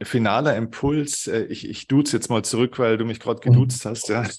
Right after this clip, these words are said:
Speaker 2: Ja, können wir gerne machen, gar keine Frage.
Speaker 1: <laughs> Genau, mein finaler
Speaker 2: Sehr gerne.
Speaker 1: Impuls übrigens, warum ich dich kontaktiert habe, ist tatsächlich auch dein Buch über die Mantra-Medizin. Das ist übrigens auch nochmal in den Shownotes unten, ihr Lieben, also ganz dicke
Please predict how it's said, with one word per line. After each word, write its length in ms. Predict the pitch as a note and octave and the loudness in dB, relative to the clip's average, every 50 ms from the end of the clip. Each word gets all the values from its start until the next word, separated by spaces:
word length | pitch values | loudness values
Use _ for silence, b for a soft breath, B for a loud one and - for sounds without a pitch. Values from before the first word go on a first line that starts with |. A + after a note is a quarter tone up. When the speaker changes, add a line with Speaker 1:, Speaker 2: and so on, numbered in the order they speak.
| - - - | 0 2 4
Speaker 2:
Ja, 200 | - - - - | 6 6 6 6
können 160 | - B2+ A#2 A#2 | 6 6 6 6
wir 80 | A2 | 6
gerne 240 | G#2 G2+ G2 G#2 G2+ | 6 6 4 4 4
machen, 240 | G2 G2 G2 F#2+ F#2+ | 2 2 0 0 4
gar 140 | G#2+ A2 A2 | 2 2 4
keine 220 | - G#2 G2+ G2+ | 4 4 4 4
Frage. 340 | G#2 G2+ G2+ G2+ G2+ G2+ - - | 4 4 4 4 4 4 2 0
Speaker 1:
<laughs> 680 | - - - - - - - - A#2 - F3 E3 - | -4 -8 -6 -2 -2 0 2 2 0 0 -2 -4 -2
Genau, 300 | - B2+ A#2 A#2 A2 G#2 | -2 0 2 2 2 2
mein 180 | G#2 G2+ G#2 G#2 | 2 0 -2 -2
finaler 360 | - B2 G#2+ G#2 A2 A#2+ C#3+ | -4 -4 -2 -2 0 2 4
Speaker 2:
Sehr 80 | G#2 G2+ | 4 4
gerne. 40 | G#2 | 4
Speaker 1:
Impuls 300 | - - B2 B2+ B2 - | 2 0 -4 -2 -2 -4
übrigens, 360 | C#3 B2+ B2+ B2+ A#2+ A#2 - | -6 -4 -4 -4 -4 -4 -6
warum 180 | A#2+ A2+ A2+ A#2 | -6 -6 -6 -8
ich 80 | A2+ - | -8 -8
dich 140 | A#2 A2 | -10 -8
kontaktiert 600 | - - A#2 A2 - A2+ G2 - - - B2 B2 - | -4 -4 -4 -2 -2 -2 -4 -4 -2 -2 -2 0 0
habe, 160 | B2+ - D#2 | -2 -2 -2
ist 140 | - - - | -6 -6 -4
tatsächlich 520 | - G#2 - - C#3 C#3 C#3 C#3+ G2+ - | -6 -4 -2 -2 -2 0 -2 -4 -4 -2
auch 240 | - G2 G#2 G2+ - | -2 -2 -2 -2 -4
dein 220 | - G#2+ G#2+ G#2 | -6 -6 -6 -6
Buch 240 | F#2+ - B2+ B2 - | -4 -4 -4 -2 -2
über 140 | A#2+ G#2 G#2+ | -2 -2 -2
die 80 | F#2 G2 | -2 -2
Mantra-Medizin. 880 | G2 G2+ A#2 C3+ - A#2 G#2+ G2 G2 G2 F#2+ G2 - - - A2+ A2+ | -2 -2 -2 -4 -6 -6 -4 -4 -2 -4 -4 -6 -6 -4 -4 -4 -4
Das 120 | C3 A2+ G#2 | -4 -6 -6
ist 60 | A2+ | -4
übrigens 280 | G#2+ A#2 A2+ G#2+ - | -2 -2 -2 -2 -2
auch 280 | - G2 B2 D3 - - | 0 0 0 0 -2 -4
nochmal 200 | D3 A#2 C3 B2+ | -4 -2 -2 -2
in 40 | A#2+ | -2
den 120 | A#2 A2 | -2 -4
Shownotes 500 | - - B2+ B2 C3 C3+ B2+ B2+ - - | -2 -2 -2 -2 -2 -2 -4 -6 -6 -6
unten, 320 | - B2 B2 B2 - - A#2+ | -8 -6 -8 -8 -8 -6 -6
ihr 60 | A2+ | -4
Lieben, 240 | A2+ A#2 A2+ A2+ F#2 | -4 -4 -4 -4 -4
also 180 | F#2+ G2+ G#2+ | -6 -6 -4
ganz 340 | - A2 A2+ B2 B2 - - | -4 -4 -4 -4 -6 -8 -4
dicke 420 | - C3 - - C#3+ B2+ B2 A#2+ | -4 -4 -2 0 0 0 0 0